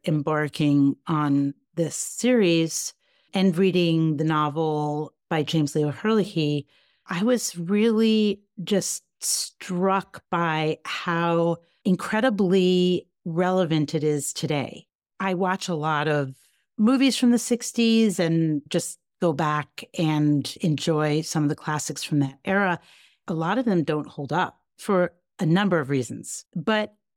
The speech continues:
Midnight Cowboy does hold up so magnificently. I think Nancy captures it so beautifully in the film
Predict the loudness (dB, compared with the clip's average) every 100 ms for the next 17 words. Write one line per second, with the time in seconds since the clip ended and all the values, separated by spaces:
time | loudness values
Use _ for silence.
0 | _ 4 6 4 2 -2 0 2 0 -2
1 | _ 0 2 0 -2 -8 -8 -8 -6 -2
2 | -4 -6 _ _ _ -8 -4 0 2 4
3 | 4 0 0 0 0 2 0 0 -4 -4
4 | -4 0 -2 -2 -10 -20 _ _ -4 -4
5 | 0 2 2 0 _ _ 2 4 0 -2
6 | -4 0 2 2 0 -4 -6 -6 -6 -2
7 | -2 2 0 0 _ _ _ -10 -6 0
8 | 2 2 2 2 2 2 -2 -2 0 2
9 | 0 -4 _ _ _ 0 2 0 -2 2
10 | 4 4 4 4 0